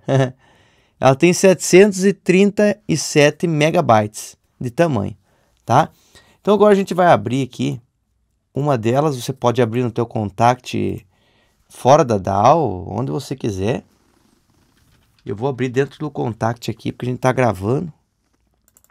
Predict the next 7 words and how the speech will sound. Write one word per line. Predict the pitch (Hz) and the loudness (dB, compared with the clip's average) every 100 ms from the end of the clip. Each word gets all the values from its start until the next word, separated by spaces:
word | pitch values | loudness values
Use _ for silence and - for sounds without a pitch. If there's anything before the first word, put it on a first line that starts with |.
| _ - | _ -12
a | |
gente | 110 104 | -8 -2
já | 113 | -2
consegue | 110 123 - 113 110 | -2 -8 -6 -6 -6
visualizar, | 113 123 131 117 98 92 | -6 -4 -4 -4 -6 -6
né? | 95 117 _ _ _ _ _ _ _ _ _ _ _ _ _ _ _ _ _ _ _ _ _ _ _ _ _ _ _ _ _ _ _ _ _ _ _ 110 | -8 -12 _ _ _ _ _ _ _ _ _ _ _ _ _ _ _ _ _ _ _ _ _ _ _ _ _ _ _ _ _ _ _ _ _ _ _ -14
Então, | 98 - 104 107 104 95 | -14 -8 -6 -4 -6 -8